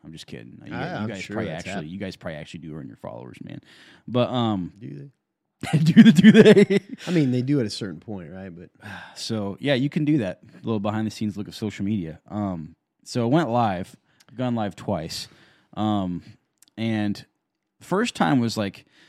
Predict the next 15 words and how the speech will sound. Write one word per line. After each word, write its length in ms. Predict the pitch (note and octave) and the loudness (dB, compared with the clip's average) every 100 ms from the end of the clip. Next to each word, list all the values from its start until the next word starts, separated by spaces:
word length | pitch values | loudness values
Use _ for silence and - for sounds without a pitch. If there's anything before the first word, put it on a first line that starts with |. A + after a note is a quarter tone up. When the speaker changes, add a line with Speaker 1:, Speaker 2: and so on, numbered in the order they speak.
| _ _ - | _ _ -10
Speaker 1:
was 100 | F4+ | -8
pretty 240 | - F3 | -2 -2
cool. 380 | - A#2+ A2+ A#2 | 0 2 2 0
You 140 | A#2+ A#2 | -2 -4
know, 120 | A2 | -2
it 100 | B2 | -4
was 100 | B2+ | -6
pretty, 220 | - C#3 A2 - | -2 0 0 -2
it, 180 | B2 - | -6 -4
it 80 | C#3+ | -2
was 220 | C#3 - | -2 -2
mostly 600 | G#2+ B2 C#3 C3+ - G2 C2+ | 0 4 4 4 -2 -10 -8
lax, 440 | E2 D#2+ - - | -10 -10 -10 -16
but, 280 | - G2+ D#2+ | -10 -8 -6
um, 380 | G2 F2+ C#2 | -8 -8 -12